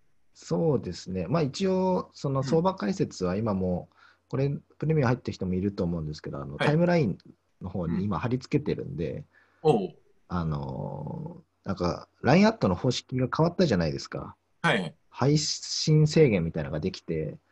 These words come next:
Speaker 2: できましたね。
Speaker 1: はい、
Speaker 2: うん。
Speaker 1: できてるんで、その、配信しすぎるとちょっと容量超えちゃうんで、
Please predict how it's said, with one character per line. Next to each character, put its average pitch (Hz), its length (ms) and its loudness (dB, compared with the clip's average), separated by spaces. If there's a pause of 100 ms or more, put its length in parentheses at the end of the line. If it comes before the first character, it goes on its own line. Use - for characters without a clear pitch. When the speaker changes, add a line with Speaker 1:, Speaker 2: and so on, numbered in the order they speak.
(200)
Speaker 2:
で 123 80 -2
き 127 40 2
ま 127 80 -2
し - 60 -8
た - 80 -10
ね。 - 240 -16
Speaker 1:
は 85 340 0
い、 67 60 -4
Speaker 2:
う - 20 -2
ん。 101 60 -2
Speaker 1:
で 110 120 -2
き - 140 -14
て 113 120 2
る 90 140 2
ん 80 120 -2
で、 95 360 4
そ 92 160 0
の、 87 200 0
配 160 160 4
信 170 160 4
し 165 160 0
す 170 180 2
ぎ 175 100 4
る 113 120 4
と 95 160 0
ち 92 80 -4
ょ - 20 -2
っ - 40 -12
と - 100 -4
容 113 260 2 (160)
量 117 160 4
超 - 140 0
え 110 60 2
ち 110 120 -2
ゃ 92 60 2
う 85 80 0
ん 65 100 -4
で、 80 280 -2